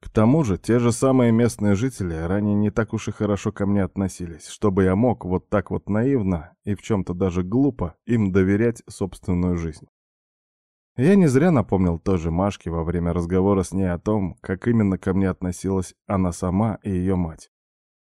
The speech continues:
Ведь именно тот факт, что ее мать сшила мне одежду из обрезков, которые никому были не нужны и, по сути, просто не стоили тех денег, уже и говорил сам за себя. А уж о том, как именно были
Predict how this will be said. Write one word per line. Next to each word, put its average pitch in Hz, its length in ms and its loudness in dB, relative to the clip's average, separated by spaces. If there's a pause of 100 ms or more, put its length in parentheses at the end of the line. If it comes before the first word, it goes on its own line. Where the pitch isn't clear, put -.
(160)
Ведь 110 280 2
именно 113 300 6
тот 101 320 0
факт, 120 420 0
что - 200 -8
ее 82 160 -2
мать 101 260 0
сшила 92 400 -2
мне 87 220 0
одежду 87 380 0
из 85 120 -2
обрезков, 104 480 -2
которые 87 400 -2
никому 113 540 0
были 78 260 -6
не 80 140 -6
нужны 117 420 -2 (180)
и, 101 80 -10
по 98 160 -2
сути, 101 280 -6
просто 101 380 -4
не 98 120 0
стоили 82 420 -6
тех 82 280 -10
денег, 120 360 -4 (460)
уже 120 320 2
и 131 40 0
говорил 123 480 2
сам 80 320 -8
за 80 100 -8
себя. 90 380 -8 (920)
А 101 100 2
уж 131 180 2
о 143 80 4
том, 151 260 2
как - 240 -6
именно 107 400 2
были 104 420 2